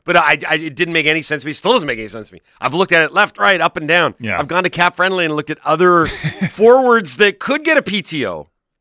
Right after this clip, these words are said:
Speaker 1: and that have been way more productive and have a way better body of work at the N H L level than Virtanen,
Speaker 2: Well, it's,
Speaker 1: right?
Speaker 2: it's
Speaker 1: They
Speaker 2: hilarious.
Speaker 1: probably just wanna play just as badly.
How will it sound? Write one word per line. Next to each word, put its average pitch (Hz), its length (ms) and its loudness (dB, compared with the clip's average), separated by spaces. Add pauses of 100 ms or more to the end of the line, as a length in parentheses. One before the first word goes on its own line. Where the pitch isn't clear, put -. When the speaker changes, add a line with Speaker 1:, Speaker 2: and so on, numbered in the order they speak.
Speaker 1:
and 190 240 0
that 185 120 4
have 175 80 -2
been 190 240 -2
way 233 220 2
more 226 240 4
productive 196 640 -2 (420)
and 160 120 0
have 180 140 2
a 170 60 -8
way 208 380 -2
better 208 200 2
body 185 280 2
of 170 120 -2
work 214 240 0
at 165 80 -4
the 170 120 -4
N 165 80 2
H 165 140 -2
L 156 120 2
level 131 240 2
than 120 140 -4
Virtanen, 110 380 -8
Speaker 2:
Well, 160 120 4
it's, 147 120 0
Speaker 1:
right? 170 140 0
Speaker 2:
it's - 140 -10
Speaker 1:
They 135 80 -4
Speaker 2:
hilarious. 160 200 2
Speaker 1:
probably 190 280 2
just 160 260 -4
wanna 170 200 -2
play 165 220 -2
just 151 240 -6
as 151 80 -12
badly. 147 480 -6